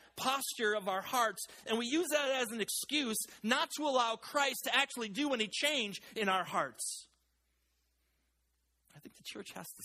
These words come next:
stop making excuses and start engaging the gospel. And so what if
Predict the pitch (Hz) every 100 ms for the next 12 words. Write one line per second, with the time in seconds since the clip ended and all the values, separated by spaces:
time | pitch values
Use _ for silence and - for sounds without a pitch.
0 | - - 208 156 - - _ _ _ _
1 | _ _ _ _ _ 131 127 123 117 -
2 | - - - 131 110 - - - _ _
3 | _ _ _ _ _ - - 123 123 135
4 | 131 147 135 135 127 117 _ _ - 135
5 | 170 175 - 110 113 147 156 254